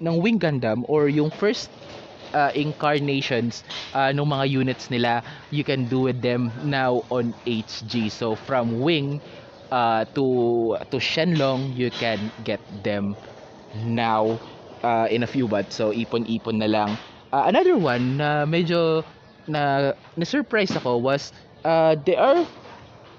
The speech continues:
uh, releasing, uh, a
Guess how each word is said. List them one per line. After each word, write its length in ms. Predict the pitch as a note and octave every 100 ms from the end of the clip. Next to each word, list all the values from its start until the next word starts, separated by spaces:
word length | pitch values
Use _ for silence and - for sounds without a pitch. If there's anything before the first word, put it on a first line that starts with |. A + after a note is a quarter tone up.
| - - - - - - - - - - - - - - - -
uh, 140 | F#3 F#3+
releasing, 720 | G3 E3 G3 - E3+ B2 A2 - - - - -
uh, 320 | E3+ E3 D#3+
a 100 | E3+